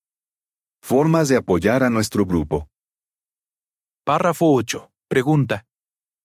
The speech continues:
Speaker 2: ¿Qué podemos hacer para apoyar a nuestro grupo?
Speaker 1: Estemos presentes. Predicar junto con nuestro grupo sirve para que nos animemos unos a otros.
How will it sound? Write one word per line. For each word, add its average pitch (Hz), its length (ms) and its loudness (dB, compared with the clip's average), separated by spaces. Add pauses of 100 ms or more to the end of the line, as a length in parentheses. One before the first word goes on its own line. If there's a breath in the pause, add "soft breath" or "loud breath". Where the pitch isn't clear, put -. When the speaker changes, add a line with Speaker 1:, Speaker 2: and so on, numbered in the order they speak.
(260)
Speaker 2:
¿Qué 254 120 0
podemos 185 520 2
hacer 165 320 -2
para 160 260 0
apoyar 131 400 -2
a 160 80 -2
nuestro 139 320 -2
grupo? 113 400 -2 (1200)
Speaker 1:
Estemos 123 720 0
presentes. 82 800 -4 (1000)
Predicar 135 500 0
junto 160 320 -2
con 110 140 0
nuestro 92 280 -2
grupo 104 380 0
sirve 127 320 0
para 95 240 0
que - 180 -4
nos 87 240 -2
animemos 107 720 0
unos 107 360 0
a 101 60 2
otros. - 520 -4